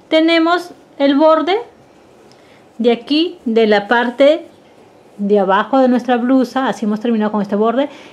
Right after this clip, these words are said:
Este mismo borde que puse en la parte baja lo vamos a poner aquí, porque fíjense, mis, miren qué feo es que se ve así sin terminar.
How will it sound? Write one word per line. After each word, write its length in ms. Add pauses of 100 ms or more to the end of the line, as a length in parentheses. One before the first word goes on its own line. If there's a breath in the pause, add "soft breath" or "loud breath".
(120)
Este 300
mismo 300
borde 280
que 100
puse 380
en 60
la 140
parte 280
baja 420 (300 loud breath)
lo 160
vamos 380
a 80
poner 480 (160)
aquí, 400
porque 240
fíjense, 520
mis, 360 (240)
miren 480
qué 120
feo 240
es 120
que 100
se 160
ve 140
así 400
sin 300
terminar. 560